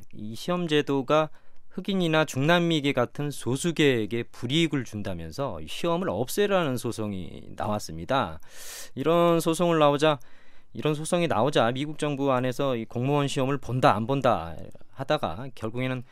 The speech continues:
카터 행정부가 천구백팔십일 년부터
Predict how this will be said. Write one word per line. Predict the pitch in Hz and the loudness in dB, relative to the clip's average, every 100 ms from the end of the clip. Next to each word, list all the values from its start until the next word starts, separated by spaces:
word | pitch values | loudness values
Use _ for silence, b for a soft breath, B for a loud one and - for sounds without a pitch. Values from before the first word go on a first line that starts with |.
| b b b - | b b b -8
카터 | - - 180 | -8 -4 -2
행정부가 | 156 135 127 110 104 120 117 110 | -2 -2 -2 -4 -2 -2 0 -4
천구백팔십일 | - - 170 160 127 127 - 190 151 101 123 | -6 -4 -4 -4 -4 -6 -4 -6 -4 -2 0
년부터 | 135 95 - 143 80 | 0 -2 -4 -4 -4